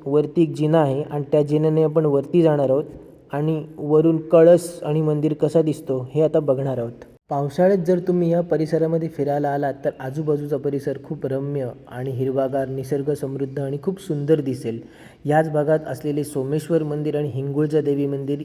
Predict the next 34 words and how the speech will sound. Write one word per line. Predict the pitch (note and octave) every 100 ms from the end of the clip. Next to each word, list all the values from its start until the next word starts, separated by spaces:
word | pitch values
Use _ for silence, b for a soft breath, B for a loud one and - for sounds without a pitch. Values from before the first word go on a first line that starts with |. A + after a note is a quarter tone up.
| -
येथून | C#3 C3 D#3+ E3 E3
खूपच | D3+ F3 F3+ C#3
जवळ | C#3+ D3 C#3+
आहेत. | A2+ A#2 - - b b b b b b
हा | - D#3
माझा | E3+ D#3 E3 D#3 E3 -
म-, | C3+ C#3 C#3 C3 C3+
दक्षिणमुखी | C#3 - F#3+ F#3+ F#3+ F#3+
मारुती | F3 E3 D#3+
मंदिर | D#3+ D3+ C#3+ D3+ D3
म्हणजेच | C3 C#3+ D#3 F3+ B2 B2
गडगा | C3+ C#3 E3+
मारुती | F3 D#3 D3+
मंदिर | D3 C#3+ C#3 C#3
हा | C#3
व्हिडिओ | C#3 C#3+ C#3+
कसा | C#3+ B2+ C#3+
वाटला | C#3 C3 C3+
नक्कीच | B2+ C3 G3 -
कमेंट | F3+ E3+ D3+
करून | D3
सांगा. | C#3+ B2+ B2+ C3 B B B B -
व्हिडिओ | C3 C3 E3
आवडल्यास | D3+ C#3+ C3+ C#3 -
लाईक, | B2+ C3 C3+
शेअर | - D3 E3+ -
आणि | B2+ C#3+
चॅनलला | C3 B2+ C#3 C3+ B2+
सबस्क्राईब | B2+ - C#3+ C3+
नक्की | B2 A#2 F3
करा. | E3+ C3 E3 B B B _
भेटूया | C#3+ C#3 C#3 D#3+ D#3
अशाच | C#3+ D3+ D3
पुढील | - D#3 D3+